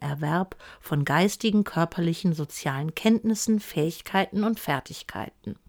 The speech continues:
Lernen bedeutet also letztlich, dass wir die Zukunft vorhersagen können und das Verhalten dementsprechend anpassen, um größtmögliche Erfolge zu erzielen.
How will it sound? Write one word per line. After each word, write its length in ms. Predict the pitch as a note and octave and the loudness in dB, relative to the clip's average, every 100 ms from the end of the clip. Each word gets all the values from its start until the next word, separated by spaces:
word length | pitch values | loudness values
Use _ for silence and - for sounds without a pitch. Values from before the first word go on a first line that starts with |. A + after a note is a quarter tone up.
| - - - - - - | -20 -18 -18 -18 -18 2
Lernen 260 | F3+ F#3 G#3+ | 8 10 10
bedeutet 440 | G3 G3 G#3 G3+ | 10 8 6 4
also 240 | - F#3 F#3+ | 0 2 4
letztlich, 800 | F3 F#3+ - - - A3 G#3+ - - - - | 4 2 -2 -10 4 4 4 -4 -18 -18 -2
dass 220 | F3 - | 0 2
wir 60 | E3 | 0
die 180 | D3+ - | -2 -4
Zukunft 580 | - B3+ - B3+ - | -4 -2 0 0 -2
vorhersagen 800 | - F#3 E3+ E3+ F3 F#3+ G#3+ A#3 | -2 0 2 2 2 2 2 0
können 400 | - B3+ C4+ E4 - - - | 0 2 2 0 -6 -20 -2
und 220 | F#3 E3+ | 2 2
das 140 | D#3+ | 0
Verhalten 640 | - D#3 D#3+ E3+ - F#3+ E3 | -4 -2 2 2 2 0 2
dementsprechend 920 | D3+ E3 D#3+ - - D#3+ D#3 - - | 2 2 0 -2 -6 -8 -6 -8 0
anpassen, 720 | D#3+ G3+ G3+ C#3+ C#3 - D#3+ | 6 6 6 -2 -4 -4 -4
um 180 | - D#3 | 0 -2
größtmögliche 840 | - F#3+ A3+ - F#3 G3 F#3+ - | 4 6 6 4 4 4 0 0
Erfolge 460 | - D#3 - C#3 - | -2 -2 -2 -2 -4
zu 200 | - - | -10 -10
erzielen. 560 | D#3 - C#3+ C#3 F3 | -10 -10 -8 -8 -10